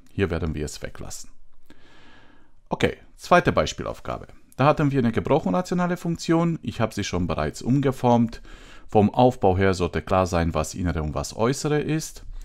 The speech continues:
Und wir legen wieder los. Die neue Hochzahl bei der Klammer, ich lasse wieder ein bisschen Platz vorne, ist natürlich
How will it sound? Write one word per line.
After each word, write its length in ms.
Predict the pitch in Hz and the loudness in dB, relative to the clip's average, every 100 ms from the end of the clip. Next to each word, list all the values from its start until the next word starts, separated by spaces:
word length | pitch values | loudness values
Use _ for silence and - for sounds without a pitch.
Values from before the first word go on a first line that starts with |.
| - - - - - - | -12 -14 -16 -16 -18 -4
Und 340 | 113 120 123 | 2 6 6
wir 100 | 113 | 4
legen 260 | 85 85 87 | 0 -2 -2
wieder 160 | 90 92 | -2 -2
los. 360 | - - - - - - - - - - - - - - - - - - - - - | -2 -8 -16 -18 -20 -20 -20 -20 -20 -20 -20 -20 -20 -20 -20 -20 -20 -20 -20 -20 2
Die 60 | 131 | 6
neue 300 | 180 214 160 | 6 6 6
Hochzahl 400 | 143 - 113 95 | 4 4 2 2
bei 100 | 78 | 0
der 120 | 71 | -4
Klammer, 500 | - 71 73 85 170 - | -2 -2 2 2 2 -4
ich 120 | - 92 | -8 -6
lasse 180 | 82 | -6
wieder 140 | 85 80 | -4 -4
ein 80 | 69 | -4
bisschen 240 | - - | -6 -6
Platz 240 | 87 90 | -4 -4
vorne, 480 | - 151 165 175 175 - | -2 0 0 -2 -6 -8
ist 180 | 104 98 | -4 -2
natürlich 640 | 92 98 90 90 - | 0 0 0 -2 -6